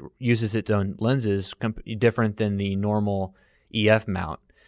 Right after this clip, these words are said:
So I, you know, going, I switched to Sony probably four years ago with the A seven S two and the A seven three. Uh, and so we bought all Sony glass. I've,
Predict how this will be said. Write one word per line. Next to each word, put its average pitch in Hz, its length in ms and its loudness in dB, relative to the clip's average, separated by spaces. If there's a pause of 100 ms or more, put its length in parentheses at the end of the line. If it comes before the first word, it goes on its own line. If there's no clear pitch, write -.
(200)
So 113 280 6
I, 113 280 0
you 139 80 2
know, 123 120 4
going, 143 400 4
I 131 120 4
switched 139 280 -2
to 123 60 0
Sony 113 500 4
probably 104 420 6
four 120 340 4
years 107 260 4
ago 95 400 0
with 98 200 -2
the 98 160 0
A 95 80 2
seven 101 260 -4
S 92 180 -6
two 95 480 -2 (360)
and 101 160 -2
the 101 100 2
A 98 80 2
seven 95 320 -2
three. 104 560 -2 (480)
Uh, 101 340 6 (100)
and 110 160 2
so 113 120 6
we 117 100 6
bought 120 220 8
all 101 200 2 (120)
Sony 101 340 2
glass. 123 480 4
I've, - 260 -2